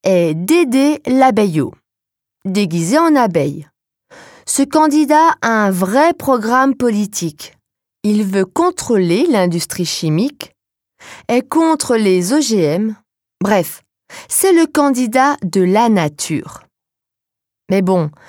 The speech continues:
un président qui porte des collants jaunes, cela ne fait pas très sérieux. Il y a aussi la candidate stripteaseuse, Cindy Lee,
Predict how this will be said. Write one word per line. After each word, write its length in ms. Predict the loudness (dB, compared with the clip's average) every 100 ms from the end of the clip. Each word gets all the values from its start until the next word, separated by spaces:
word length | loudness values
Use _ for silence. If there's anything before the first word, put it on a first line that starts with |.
| -20 -14 -4
un 160 | -2
président 680 | 0 0 2 2 2 2 2
qui 200 | 0 -4
porte 480 | -2 0 0 -2 -6
des 180 | -4 -4
collants 460 | -2 0 2 0
jaunes, 560 | 0 0 2 2 2 0 -4 -14 -16 -12
cela 460 | -4 0 2 2
ne 140 | 2 0
fait 200 | -2 -2
pas 200 | -2 -2
très 180 | -2
sérieux. 480 | -2 -2 -2 0 -2 -4 _ _ _ _ _ _ _ _ _ _ _ _ -20 -20 -20 _
Il 140 | 0 2
y 80 | 4
a 120 | 4
aussi 280 | 2 2 2
la 120 | 2
candidate 840 | 0 0 2 2 2 0 0 -4 -8
stripteaseuse, 1120 | -8 -4 -4 -4 -6 -6 -2 -2 -2 -4 -12 _ _ _ _
Cindy 680 | -6 -2 0 0 0 -2 -4
Lee, 320 | -4 -2 -2